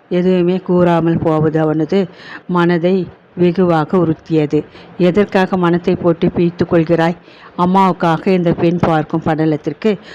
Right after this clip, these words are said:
ஒப்பு கொண்டிருக்கிறாய். பெண்ணை பிடிக்கவில்லை என்று கூறிவிட்டால் போயிற்று. பிறகு சமயம் வரும்பொழுது சுகன்யாவை பற்றி எடுத்து சொல்லி சம்மதம் வாங்கிவிடலாம்."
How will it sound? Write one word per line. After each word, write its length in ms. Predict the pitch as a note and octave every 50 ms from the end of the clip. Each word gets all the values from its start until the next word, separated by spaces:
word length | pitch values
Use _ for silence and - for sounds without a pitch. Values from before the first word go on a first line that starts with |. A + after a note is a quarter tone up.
| - - - -
ஒப்பு 320 | G3+ F#3+ F3 - - E3+ -
கொண்டிருக்கிறாய். 680 | F3+ E3 D3+ D3 D#3 D3 C#3 - - D3 D3+ D#3 E3+ - - - - - - - -
பெண்ணை 340 | G#3 G3 F#3+ G3 G3+ G3
பிடிக்கவில்லை 600 | F#3+ - F#3+ F3 F3 - F#3 F3 E3+ E3+ E3 E3
என்று 220 | E3 E3 D#3+ E3+ D#3
கூறிவிட்டால் 720 | - E3+ E3 E3 E3 D#3+ D#3 D3+ - G3 F#3+ G#3 G3 - - - - - - -
போயிற்று. 640 | - G3 G3 F#3+ F3 E3 D#3 - - D3 D#3 E3 - - _ _ - - -
பிறகு 280 | G#3 F#3+ F#3+ F#3 F#3
சமயம் 440 | F#3+ - G3 F#3 F3+ F#3 F#3+ G3 F#3+
வரும்பொழுது 520 | F#3+ F#3 E3+ E3 E3 E3+ E3 E3 D#3+ E3
சுகன்யாவை 600 | E3 - F3+ F3 F3 F3+ F3 F3 E3 D#3+ D#3+ D#3+
பற்றி 500 | D3 - E3+ D3+ - - - G#3 G#3 F#3 - - - - - - - - -
எடுத்து 360 | G#3 G3 F#3+ F#3 F3 - -
சொல்லி 360 | - - F3 D#3+ E3 F#3 F#3+
சம்மதம் 500 | - - F#3 F3 F3+ F3 D#3+ F3 E3+ F3
வாங்கிவிடலாம்." 680 | E3+ E3+ E3 E3+ E3+ E3+ E3 E3+ E3+ E3 E3 D#3+ E3